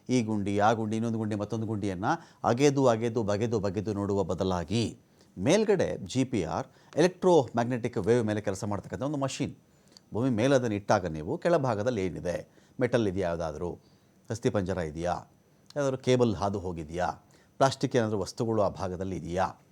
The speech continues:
ಏನಿದೆ ಒಳಗಡೆ, ನೀರಿನ ಅಂಶ ಇದೆಯಾ, ನೀರಿನ ಪದರಗಳೇನಾದ್ರೂ ಅಲ್ಲಿ ರಚನೆಯಾಗಿದೆಯಾ, ಅಥವಾ ನೀವು ಎಕ್ಸ್ಕವೇಷನ್ ವಿಚಾರಕ್ಕೆ ಅಂತ ಬಂದಾಗ ಉತ್ಖನನ ಕಾರ್ಯ,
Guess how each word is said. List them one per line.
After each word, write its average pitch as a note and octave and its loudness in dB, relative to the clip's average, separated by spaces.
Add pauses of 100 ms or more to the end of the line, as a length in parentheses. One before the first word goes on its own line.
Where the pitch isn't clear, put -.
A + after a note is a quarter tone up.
(280)
ಏನಿದೆ B3 10
ಒಳಗಡೆ, A2+ 2 (220)
ನೀರಿನ E3+ 10
ಅಂಶ A#2 0
ಇದೆಯಾ, F2 -2 (460)
ನೀರಿನ C#3+ 6
ಪದರಗಳೇನಾದ್ರೂ A#2+ 4
ಅಲ್ಲಿ A#2+ -2
ರಚನೆಯಾಗಿದೆಯಾ, G2 -2 (840)
ಅಥವಾ C#3 4
ನೀವು G#2 -6
ಎಕ್ಸ್ಕವೇಷನ್ D3 2
ವಿಚಾರಕ್ಕೆ A#2 0
ಅಂತ G2+ -6
ಬಂದಾಗ F#2 -4 (340)
ಉತ್ಖನನ C#3+ 2
ಕಾರ್ಯ, F#2+ 2